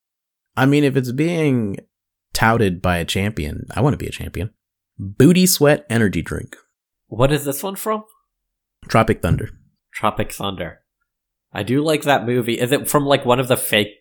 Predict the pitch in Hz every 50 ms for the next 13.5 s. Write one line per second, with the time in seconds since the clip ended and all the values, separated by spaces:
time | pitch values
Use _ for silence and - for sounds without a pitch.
0 | _ _ _ - 135 120 98 90 101 98 - 120 113 - 113 104 - 101 95 -
1 | - 92 90 92 - 104 90 - 101 98 101 98 101 101 - 85 80 87 90 92
2 | 98 - - - 117 104 101 - - - 127 113 113 113 110 - - _ _ _
3 | _ _ _ _ _ _ _ _ _ - 120 107 - - 104 101 98 - - -
4 | 113 110 107 110 107 98 90 - 104 - - 101 98 110 98 87 - - _ _
5 | _ _ _ _ _ _ _ - 101 95 90 78 78 92 110 107 - 127 120 120
6 | 117 117 120 110 101 104 92 95 92 92 90 - 92 85 87 85 85 80 87 87
7 | 85 85 82 80 78 - _ - - 92 80 78 80 85 82 78 - - - _
8 | _ _ _ _ _ _ - 123 123 143 165 175 160 147 120 107 98 101 107 104
9 | 98 92 95 92 - - - - 104 - - 104 - - 107 - - - 80 82
10 | 85 85 - _ _ _ _ _ _ - 107 127 120 123 123 135 135 - - 131
11 | 123 - 123 113 127 123 113 107 - 98 - - - 98 98 - - - 117 95
12 | 87 110 107 - 107 - - 98 98 - 98 - - 113 107 - - 95 82 92
13 | 90 90 104 117 120 - - - _